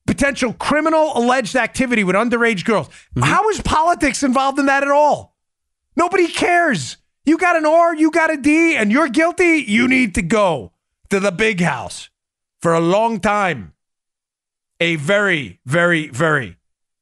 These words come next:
Speaker 1: long time. It's gross. And it's gross how the media is already making this story political. I don't care about the party affiliation. I know you don't either.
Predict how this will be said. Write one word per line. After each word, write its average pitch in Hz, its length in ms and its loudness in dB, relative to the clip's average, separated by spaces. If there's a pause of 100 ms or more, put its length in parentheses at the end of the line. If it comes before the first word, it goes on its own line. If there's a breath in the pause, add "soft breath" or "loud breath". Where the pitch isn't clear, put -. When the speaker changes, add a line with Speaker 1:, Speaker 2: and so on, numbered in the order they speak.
(180)
Speaker 1:
long 131 280 0
time. 85 300 -10 (1500)
It's 147 200 -4
gross. 160 720 -4 (1600)
And 156 160 0
it's - 160 -4
gross 214 460 0
how 196 120 0
the 180 100 -2
media 165 580 -2 (160 soft breath)
is - 180 -2
already 196 460 0
making 175 400 0
this 156 120 0
story 156 320 0
political. 143 580 -4 (400)
I 190 180 0
don't 247 260 -2
care 233 640 0 (420)
about 175 400 -2
the 185 60 -4
party 170 340 0
affiliation. 131 680 -4
I 135 100 0
know 160 260 0
you 151 200 -2
don't 131 260 -2
either. 110 320 -12